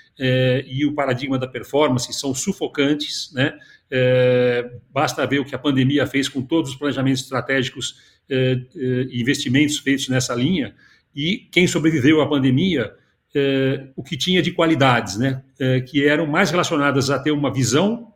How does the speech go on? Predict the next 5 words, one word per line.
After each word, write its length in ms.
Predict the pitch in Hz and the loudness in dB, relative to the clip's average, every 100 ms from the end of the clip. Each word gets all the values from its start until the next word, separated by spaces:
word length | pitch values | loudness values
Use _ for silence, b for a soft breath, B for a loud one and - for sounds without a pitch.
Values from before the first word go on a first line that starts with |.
| _ | _
forte, 540 | - 139 151 147 170 147 b b | -2 2 2 0 -6 -10 b b
uma 240 | 143 139 | -6 -4
cultura 480 | - 143 131 202 208 | -4 -6 0 2 2
corporativa 720 | 202 143 151 139 131 143 131 | 2 -2 0 -2 -2 -2 -2
consistente 800 | 127 127 123 - - 165 175 190 | -2 -4 -6 -6 -4 -4 -4 -10